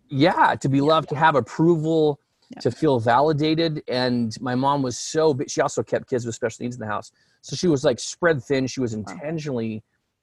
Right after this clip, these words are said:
Speaker 1: running, um, subconsciously running, but, like,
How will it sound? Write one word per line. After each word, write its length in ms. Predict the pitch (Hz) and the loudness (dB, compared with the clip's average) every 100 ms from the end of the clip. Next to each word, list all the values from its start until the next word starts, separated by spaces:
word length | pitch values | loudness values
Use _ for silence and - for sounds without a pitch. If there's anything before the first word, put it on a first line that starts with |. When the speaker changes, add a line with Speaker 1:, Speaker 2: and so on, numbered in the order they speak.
| _ | _
Speaker 1:
running, 640 | - 113 143 131 95 101 117 _ _ _ _ | -4 2 4 2 0 -6 -12 _ _ _ _
um, 440 | 117 113 110 110 98 - _ _ _ _ _ _ _ _ _ _ | 0 2 2 -2 -4 -12 _ _ _ _ _ _ _ _ _ _
subconsciously 760 | - 131 - 117 113 117 - 110 | -2 -2 0 -2 -2 -6 -4 -2
running, 320 | 113 113 110 | -2 -2 -4
but, 180 | 110 - | -4 -4
like, 320 | - 101 92 | -4 -4 -4